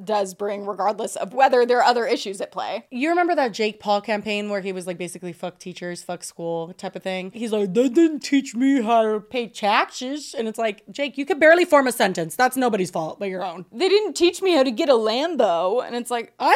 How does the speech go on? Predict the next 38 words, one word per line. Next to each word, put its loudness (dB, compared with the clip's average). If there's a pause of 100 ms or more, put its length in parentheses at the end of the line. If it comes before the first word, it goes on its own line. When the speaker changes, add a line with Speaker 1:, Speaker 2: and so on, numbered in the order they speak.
Speaker 2:
don't 4
know 8
how 6
to 4
get 2
a -2
Lambo. 0
<laughs> -18
Even 6
still, 6
I 8
show 2
up -2
to -2
the 0
car 2
dealership. -2
I'm -2
like, -4
"Car, 0
please?" 6
Like, 4
I 8
don't 10
know 12
what 10
I'm 4
doing -2
either. 4 (300)
Okay, 4
but 2
that's 0
not 4
a 0
teacher's 0
fault. 4
Also, 4
I 2